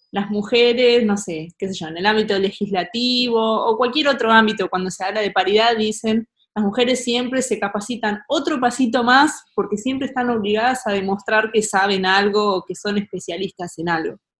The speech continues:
Pero por otro lado, veo que, no, o sea, nos negaron dos cosas fundamentalmente en la historia. El deseo y el saber. Entonces,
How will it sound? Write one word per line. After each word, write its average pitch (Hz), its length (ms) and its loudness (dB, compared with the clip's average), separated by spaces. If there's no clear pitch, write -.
Pero 226 180 4
por 277 140 -2
otro 320 220 0
lado, 277 560 2
veo 240 680 2
que, 240 540 0
no, 233 240 -2
o 226 120 0
sea, 226 160 2
nos 233 140 6
negaron 302 340 2
dos - 160 2
cosas 175 460 -2
fundamentalmente 202 760 2
en 185 60 -2
la 185 60 -4
historia. 180 600 -6
El 233 160 -4
deseo 302 540 4
y 220 120 6
el 208 100 4
saber. 208 500 4
Entonces, 277 800 -4